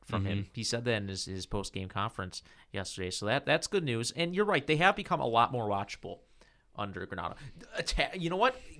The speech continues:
Speaker 1: Getting into the slot, too. Getting in front of the goaltender, right? Uh, Brandon Montour joining the play,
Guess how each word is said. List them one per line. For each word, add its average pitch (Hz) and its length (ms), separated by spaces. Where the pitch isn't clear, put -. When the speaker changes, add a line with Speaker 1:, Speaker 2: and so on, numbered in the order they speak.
Speaker 1:
Getting 208 260
into 240 160
the 202 100
slot, 190 440
too. 220 180
Getting 127 240
in 147 80
front 160 180
of 156 60
the 139 60
goaltender, 139 600
right? 135 300
Uh, 113 160
Brandon 120 320
Montour 139 480
joining 131 320
the 127 80
play, 131 420